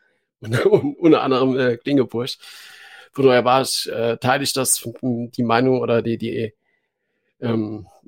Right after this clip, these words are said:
was du da gesagt hast, dass mich das auch, äh, ein bisschen überrascht hat, muss ich sagen.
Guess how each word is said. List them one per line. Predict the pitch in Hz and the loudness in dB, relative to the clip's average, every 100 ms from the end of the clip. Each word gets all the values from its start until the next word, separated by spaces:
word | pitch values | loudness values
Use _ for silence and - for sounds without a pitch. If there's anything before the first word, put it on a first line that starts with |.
| - - | -20 -12
was | - 120 | -4 -2
du | 120 | 0
da | |
gesagt | 117 117 113 127 | 0 2 2 2
hast, | 123 113 - | 0 0 0
dass | 120 - | 0 0
mich | 113 - | -2 -2
das | 117 | 0
auch, | 104 113 - - | 0 -2 -8 -14
äh, | 147 127 | -8 -4
ein | 131 | -2
bisschen | - 147 - | 0 2 4
überrascht | 127 120 - - | 2 2 0 -2
hat, | - | -4
muss | - - | -10 -8
ich | - | -6
sagen. | - - | -6 -8